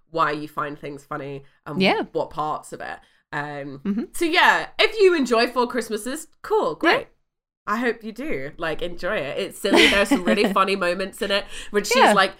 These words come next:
Speaker 1: dealing with her fear of the jump house and stuff.
Speaker 2: Oh
Speaker 1: And
Speaker 2: my
Speaker 1: she's,
Speaker 2: gosh.
Speaker 1: and, you know, the kid
Speaker 2: <laughs>
Speaker 1: puts the marker in her mouth and she's like, "I peed on that. Lol." Very funny. That is
Speaker 2: Yes.
Speaker 1: how you have to reason with a child sometime, right?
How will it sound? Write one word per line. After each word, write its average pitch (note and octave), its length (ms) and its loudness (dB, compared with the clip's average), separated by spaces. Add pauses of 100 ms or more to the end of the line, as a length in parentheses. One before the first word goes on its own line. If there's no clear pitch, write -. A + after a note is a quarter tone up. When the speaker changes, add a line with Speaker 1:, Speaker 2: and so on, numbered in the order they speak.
(220)
Speaker 1:
dealing G#3+ 320 2
with A3+ 160 -2
her G#3 160 4
fear G3+ 440 4
of G3 140 -4
the F3+ 80 -2
jump F#3 320 0
house G3+ 420 4
and G#3+ 140 -10
stuff. G#3 400 4
Speaker 2:
Oh D#3+ 60 6
Speaker 1:
And E3+ 80 6
Speaker 2:
my C#3 80 2
Speaker 1:
she's, C#3+ 60 0
Speaker 2:
gosh. D#3 340 6
Speaker 1:
and, G3+ 100 -8
you A3+ 100 2
know, F#3+ 160 6
the - 120 4
kid A#3+ 260 4
Speaker 2:
<laughs> - 100 2
Speaker 1:
puts A#3 360 0
the G#3+ 320 6
marker A3 880 6
in G3+ 140 -2
her G3+ 180 4
mouth G3+ 340 6
and G3+ 100 -6
she's G3+ 200 -10
like, F3+ 260 -2
"I D#4+ 200 6
peed C#4 340 -2
on G3 180 4
that. F3+ 320 2
Lol." A#3 480 6 (220)
Very B3+ 400 6
funny. B3+ 480 2
That F#3 100 8
is D3+ 120 8
Speaker 2:
Yes. F3+ 40 -2
Speaker 1:
how A3 160 6
you A3 220 0
have A3+ 220 4
to B3 100 0
reason G#3+ 360 -4
with G#3 140 0
a G#3+ 60 -2
child A3 440 4
sometime, D#3+ 600 -6
right? F3+ 200 0